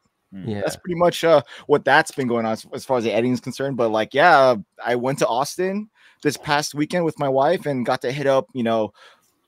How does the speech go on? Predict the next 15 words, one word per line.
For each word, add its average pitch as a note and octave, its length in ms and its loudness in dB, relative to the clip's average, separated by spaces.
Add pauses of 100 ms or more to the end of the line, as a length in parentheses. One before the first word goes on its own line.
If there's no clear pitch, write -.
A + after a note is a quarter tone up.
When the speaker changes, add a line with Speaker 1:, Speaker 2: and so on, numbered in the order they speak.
(140)
Speaker 2:
six - 360 0
episodes E3 580 2
recording, D#3 420 -2
five C#3 360 0
different C3+ 520 -4
Lego B2 360 2
rooms. D#3+ 360 0
It's, B2 200 -10
it's A#2 180 -8
pretty, C#3 560 -2 (320)
it's C#3 180 -2
pretty G3 320 -6
intense. G3 500 0
I D3 100 0
mean, D#3+ 260 -4